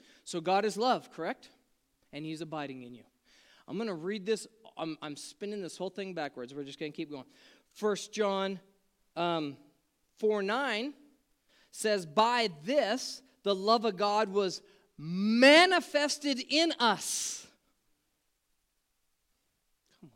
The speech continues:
on. Come on. He's manifested in you.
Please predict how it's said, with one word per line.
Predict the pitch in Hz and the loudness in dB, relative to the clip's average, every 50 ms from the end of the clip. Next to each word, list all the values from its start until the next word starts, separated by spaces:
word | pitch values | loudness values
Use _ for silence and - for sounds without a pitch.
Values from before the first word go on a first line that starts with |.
| 104 110 123 | -20 -20 -20
on. | 120 117 117 _ _ _ _ _ _ _ _ _ _ _ _ _ _ _ _ _ _ _ _ _ _ _ _ _ _ _ _ _ _ _ _ _ _ _ _ _ _ _ _ _ _ _ _ _ _ _ _ _ _ _ _ _ _ _ _ _ _ - | -20 -20 -20 _ _ _ _ _ _ _ _ _ _ _ _ _ _ _ _ _ _ _ _ _ _ _ _ _ _ _ _ _ _ _ _ _ _ _ _ _ _ _ _ _ _ _ _ _ _ _ _ _ _ _ _ _ _ _ _ _ _ -16
Come | 185 175 | -14 -12
on. | 175 180 180 165 147 131 117 - - _ _ _ _ _ _ _ _ _ _ _ _ _ _ _ _ _ _ _ - - _ _ _ _ _ _ _ _ _ _ _ _ _ _ _ _ _ _ _ _ - | -10 -10 -10 -10 -12 -16 -18 -20 -20 _ _ _ _ _ _ _ _ _ _ _ _ _ _ _ _ _ _ _ -20 -20 _ _ _ _ _ _ _ _ _ _ _ _ _ _ _ _ _ _ _ _ -10
He's | 208 196 180 | -10 -8 -6
manifested | 190 208 214 233 247 262 233 240 - 202 175 - - 156 147 | -4 -2 -2 -2 -2 -4 -4 -6 -8 -10 -10 -8 -10 -12 -10
in | 156 156 143 | -10 -12 -12
you. | 135 | -14